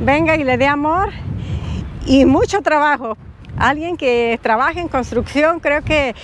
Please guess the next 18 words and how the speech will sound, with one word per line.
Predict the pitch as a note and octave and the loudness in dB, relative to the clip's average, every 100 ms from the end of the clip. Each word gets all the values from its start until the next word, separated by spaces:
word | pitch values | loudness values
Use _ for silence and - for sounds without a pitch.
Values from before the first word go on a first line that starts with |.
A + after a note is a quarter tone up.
| - | -8
la | A3+ A#3+ | -2 0
remodelación | A#3 A3+ A3+ A3+ G#3 C#4+ D4+ D4+ | 0 -2 0 0 0 0 0 2
ya | C#4 C#4+ C#4 | 2 0 -2
sería | C4+ A#3 C4 C4 B3+ G#3+ | -2 0 0 0 -2 -2
bastante | A3 - C4 C4 C4 C4 B3 - - - | -4 0 -2 0 0 0 0 -8 -20 -8
sencilla | - A3+ - C4 D4 D4+ D4+ | 0 0 2 2 2 2 0
porque | - A3 G#3 G#3+ G#3+ G#3 | 0 0 2 2 2 2
nada | A3+ B3 B3+ C4 B3 | 2 2 0 -2 -2
mayor | A#3 G#3+ G#3+ C4 - | -2 -2 0 0 0
es | C4+ A#3+ - | 0 -2 -2
lo | A#3+ | -4
que | A3+ | -2
necesita | G3 G3 G3 A#3 - | -2 -4 -4 -4 -2
la | G3 | -2
casa. | F#3+ A3+ - F3+ - - - | 0 -4 -4 -16 -18 -20 -20
Son | - C4+ B3+ | -2 0 2
tres | A#3+ D4+ F#4+ | 2 2 0
recámaras, | G4+ G4 G4 G4 G4+ G4+ G4+ | -2 -4 -2 0 0 0 -2